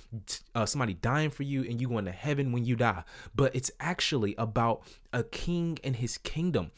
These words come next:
It's about Jesus's rule and reign coming to earth in fulfillment of all of God's promises, it breaking into real time and space with acts of mercy,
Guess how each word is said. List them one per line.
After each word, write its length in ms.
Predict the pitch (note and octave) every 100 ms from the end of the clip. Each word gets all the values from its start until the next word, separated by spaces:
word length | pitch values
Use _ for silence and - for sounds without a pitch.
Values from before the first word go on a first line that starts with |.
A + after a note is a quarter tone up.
| -
It's 180 | - C3
about 260 | D3 C3 A2+
Jesus's 720 | G2+ A#2 D#3+ E3+ F3 C#3+ G#2
rule 580 | F#2+ G2+ B2+ E3 F#3 F#3
and 300 | D#3+ D3 F3
reign 420 | G#3 A#2 F#2 G#2 - -
coming 540 | - - F3 D3+ G#2+ C3+ -
to 240 | - E3+ - E3
earth 300 | D3+ A#2 -
in 80 | C3+
fulfillment 640 | B2+ A2+ - G3+ E3+ C#3
of 140 | A#2 -
all 260 | C3+ F3
of 120 | F#3+ -
God's 260 | D#3+ D3
promises, 720 | - F3 E3+ E3 - F#2 G2 - -
it 160 | D#3 A#2+
breaking 540 | A2+ A#2+ E3+ - G2+
into 420 | - A#2+ A#2 -
real 380 | A#2+ A2+ D#3 F3
time 420 | - F3 F3 F#3+
and 140 | D#3 C#3
space 560 | - - F3+ A2 A2+ - - -
with 160 | C3+ -
acts 260 | D#3+ -
of 120 | C#3+
mercy, 600 | A#2+ C3 F3+ F#3 - F2